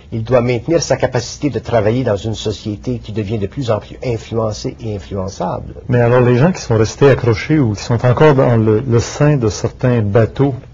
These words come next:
Speaker 2: qui ont eu un gouvernail, je pense aux églises,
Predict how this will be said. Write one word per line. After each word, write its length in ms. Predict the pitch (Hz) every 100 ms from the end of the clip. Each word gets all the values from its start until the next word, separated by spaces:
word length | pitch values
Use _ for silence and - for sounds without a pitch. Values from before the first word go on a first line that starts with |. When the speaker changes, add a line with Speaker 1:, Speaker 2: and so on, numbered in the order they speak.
| -
Speaker 2:
qui 180 | - 117
ont 200 | 135 160
eu 40 | 127
un 140 | 107
gouvernail, 680 | 101 101 101 95 110 143 139 123 - - - - -
je 120 | 98
pense 360 | 98 123 117 -
aux 60 |
églises, 580 | 98 104 101 104 123 -